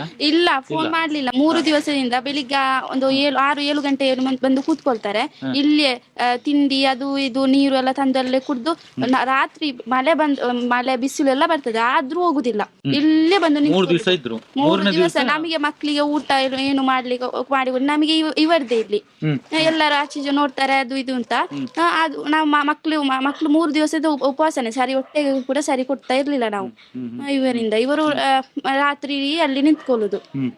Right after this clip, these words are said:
Speaker 1: ಮಳೆ ಬಿಸಿಲು ಏನೂ ನೋಡುದಿಲ್ಲ.
Speaker 2: ಆ, ಗಂಡಸರು ಇರ್ಲಿಲ್ವೋ, ಬರೀ ಹೆಂಗಸರು ಇದ್ರ?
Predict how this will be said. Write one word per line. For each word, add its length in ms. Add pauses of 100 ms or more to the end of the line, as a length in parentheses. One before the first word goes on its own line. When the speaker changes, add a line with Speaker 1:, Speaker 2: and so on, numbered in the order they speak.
(100)
Speaker 1:
ಮಳೆ 280
ಬಿಸಿಲು 300
ಏನೂ 260
ನೋಡುದಿಲ್ಲ. 460
Speaker 2:
ಆ, 40
ಗಂಡಸರು 480
ಇರ್ಲಿಲ್ವೋ, 440
ಬರೀ 180
ಹೆಂಗಸರು 420
ಇದ್ರ? 200